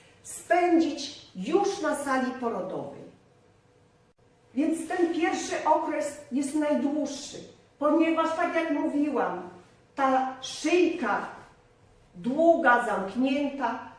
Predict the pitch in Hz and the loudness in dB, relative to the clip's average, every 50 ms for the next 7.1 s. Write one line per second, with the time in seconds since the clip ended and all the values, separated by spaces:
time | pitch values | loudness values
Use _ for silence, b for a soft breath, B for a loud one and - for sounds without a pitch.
0 | - _ _ 226 262 320 - - - 294 - - 330 349 330 311 - - 302 269 | -20 _ _ -2 0 0 0 0 -2 -2 0 0 2 4 4 4 4 2 0 -2
1 | 226 - - - 311 349 359 349 349 339 302 311 320 330 - - - 320 277 233 | -2 -2 4 6 8 8 8 8 6 4 4 4 2 0 -2 -4 -4 -4 -2 0
2 | 277 277 285 277 294 320 330 330 302 240 214 202 202 233 254 254 262 277 262 233 | 2 2 2 2 0 0 0 2 2 2 0 0 0 0 -2 0 2 2 2 4
3 | 233 220 214 - - 214 226 226 - - - - _ - 294 277 - 285 262 - | 2 2 0 -2 -4 -6 -8 -8 -10 -14 -20 -14 _ -2 -2 0 0 -2 -4 -8
4 | - - - - _ _ - - - - 320 330 320 311 320 - - - - - | -12 -18 -20 -20 _ _ -18 -16 -12 -8 -4 -4 -4 -4 -4 -8 -10 -16 -18 -16
5 | _ - 302 311 339 330 330 330 311 294 240 233 262 277 269 277 277 - 311 311 | _ -8 -6 -4 -4 -2 0 0 0 0 0 0 4 4 4 4 4 0 -4 -4
6 | 240 - 302 302 294 285 285 285 285 285 277 285 277 - - 277 247 254 254 262 | -4 -2 0 0 0 0 0 0 0 0 0 0 -2 -2 0 2 2 2 2 2
7 | 269 | 0